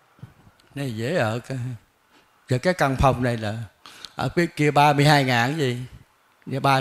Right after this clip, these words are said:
triệu mấy cái, ba triệu cái máy đưa vô đây có chặt không? Về hình ảnh không gian có chặt? Không chặt. Thấy không? Là ông muốn nói về cái thời văn minh đó. Thời ổng có nhưng mà người ta không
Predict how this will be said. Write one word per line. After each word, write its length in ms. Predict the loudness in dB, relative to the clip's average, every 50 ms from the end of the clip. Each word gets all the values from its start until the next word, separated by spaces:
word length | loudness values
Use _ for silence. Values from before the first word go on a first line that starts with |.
| 0 0
triệu 160 | 0 0 2
mấy 240 | 2 2 0 0 0
cái, 180 | -2 -4 -6 -6 -4
ba 200 | -2 0 0 0
triệu 200 | 2 0 0 0
cái 80 | 0
máy 240 | 0 2 2 2 2
đưa 180 | 2 0 0 0
vô 160 | 0 0 0
đây 240 | -2 -2 -4 -4 -6 -10 -12 -8
có 100 | -6 -2
chặt 200 | 0 0 0 0
không? 160 | 0 -2 -2 -4 -10 -20 _ _ _ _ _ _ _ _ _ _ _ _ _ _ _ -2
Về 120 | 0 0
hình 200 | 2 2 0 0
ảnh 160 | 0 -2 -2
không 200 | -2 -2 0 2
gian 180 | 2 2 2 0
có 60 | -4
chặt? 180 | -8 -10 -12 -12 _ _ _ _ _ _ _ _ _ _ _ _ _ _ _ -6
Không 240 | -2 -2 -2 -2 -4 -6
chặt. 100 | -8 -8 -8 -12 -20 _ _ _ _ _ _ _ _ _ _ -6
Thấy 80 | -4
không? 100 | -4 -6 -8 -14 _ _ _ _
Là 100 | -2 -2
ông 120 | -2 -2 -2
muốn 160 | -4 -2 0
nói 260 | 0 0 0 0 -2
về 160 | -4 -6 -6
cái 80 | -6 -2 0
thời 160 | 0 0 0 0
văn 180 | -2 -2 -4
minh 200 | -4 -6 -8 -10
đó. 60 | -14 -16 -20 _ _ _ _ _ _ _ _ -20 -20 -20 -20 -20 _ -8 -2 2
Thời 320 | 4 6 6 6 6 6
ổng 180 | 6 4 4 6
có 380 | 8 10 10 12 10 10 8 4
nhưng 140 | 0 -2 -2
mà 80 | -2 -2
người 160 | -2 -4 -4
ta 100 | -4 -4
không 220 | 0 2 0 0